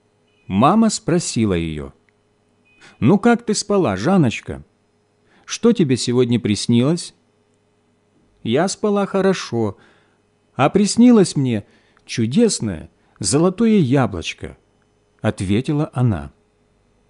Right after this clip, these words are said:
"Давай я тебя быстро одену, потом мы вместе помолимся,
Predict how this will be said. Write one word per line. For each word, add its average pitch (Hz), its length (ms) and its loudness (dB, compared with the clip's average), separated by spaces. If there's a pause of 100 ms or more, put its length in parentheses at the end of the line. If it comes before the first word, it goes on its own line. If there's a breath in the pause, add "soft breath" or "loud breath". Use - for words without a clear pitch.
(840 soft breath)
"Давай 202 320 4
я 170 80 4
тебя 139 240 0
быстро 135 480 0
одену, 135 500 0 (280)
потом 196 320 4
мы 180 100 8
вместе 147 460 0
помолимся, 170 800 2